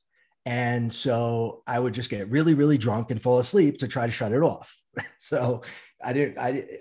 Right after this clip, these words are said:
I knew something was there, but I wasn't going to acknowledge it at that time in my life. I didn't want to acknowledge it at that time in my life. So the best way for me to sweep it under the rug was just to get really fucked up and go to sleep and wake up the next day and get out of there.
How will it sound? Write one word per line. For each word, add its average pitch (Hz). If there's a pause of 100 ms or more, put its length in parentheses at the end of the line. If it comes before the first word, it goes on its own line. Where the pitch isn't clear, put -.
I 127
knew 156
something 160
was 127
there, 135
but 127
I 123
wasn't 117
going 131
to 123
acknowledge 110
it 135
at 120
that 104
time 110
in 104
my 95
life. 110
I 92
didn't 95
want 110
to 131
acknowledge 120
it 117
at 113
that 113
time 113
in 104
my 98
life. 95 (380)
So 107
the 101
best 117
way 110
for 107
me 113
to 107
sweep 123
it 107
under 110
the 95
rug 147 (320)
was 110
just 107
to 101
get 95
really 170
fucked 113
up 98
and 104
go 113
to 104
sleep 101
and 98
wake 98
up 101
the 101
next 95
day 101
and 90
get 95
out 123
of 85
there. -